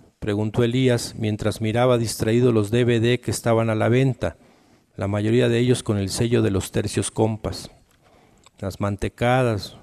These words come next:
dijo el encargado sin despegar la vista del cuaderno donde sufría con las cuentas.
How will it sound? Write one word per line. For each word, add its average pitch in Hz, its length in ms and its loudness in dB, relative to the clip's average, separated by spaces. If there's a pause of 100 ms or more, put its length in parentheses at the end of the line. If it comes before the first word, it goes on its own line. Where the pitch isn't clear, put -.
dijo 104 240 -4
el 104 80 0
encargado 104 520 0
sin 104 200 -2
despegar 104 480 -2
la 104 100 0
vista 113 300 -2
del 104 180 -2
cuaderno 113 640 0 (300)
donde 101 240 -2
sufría 104 460 -2
con 104 180 -6
las 95 160 -4
cuentas. 101 640 -4